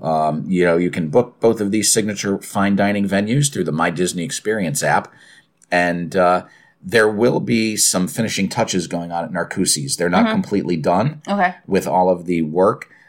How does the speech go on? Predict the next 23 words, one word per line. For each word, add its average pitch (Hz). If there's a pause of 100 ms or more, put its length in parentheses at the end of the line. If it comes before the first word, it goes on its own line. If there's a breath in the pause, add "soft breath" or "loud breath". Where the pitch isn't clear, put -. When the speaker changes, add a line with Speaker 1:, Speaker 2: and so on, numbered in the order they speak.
Speaker 1:
uh, 87
and 92
there 90
are 95
some 98
select 95
days 92
in 92
May 101
and 98
June 107
where 95
reservations 87
are 82
not 87
available 78
because 80
they 78
will 78
be 73
closed 78
due 87
to 78